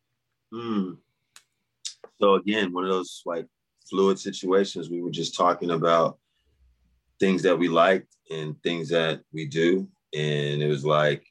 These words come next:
"Yo, I got some paint. You got some paint. Bring it over. I got a couple brushes. Let's do a little paint and sip. And of course, we gotta eat.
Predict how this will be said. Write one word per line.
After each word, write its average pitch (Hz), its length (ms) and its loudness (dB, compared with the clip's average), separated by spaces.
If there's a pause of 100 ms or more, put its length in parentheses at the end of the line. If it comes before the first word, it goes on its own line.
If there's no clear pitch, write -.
"Yo, 78 640 0 (420)
I 76 80 -14
got 92 320 -2
some 82 160 -12
paint. 82 500 -6
You 78 140 -18
got 85 220 -4
some 82 160 -12
paint. 82 400 -4
Bring 87 220 0
it 92 100 4
over. 90 600 2
I 82 80 -2
got 87 160 0
a 85 40 -4
couple 90 320 -6
brushes. 85 680 -8 (600)
Let's 78 160 -8
do 87 260 -4
a 87 40 2
little 87 180 2
paint 87 280 -4
and 82 80 -12
sip. 87 420 0
And 80 300 -6
of - 220 -20
course, 92 240 -2
we 87 60 -12
gotta 85 300 0
eat. 87 320 -4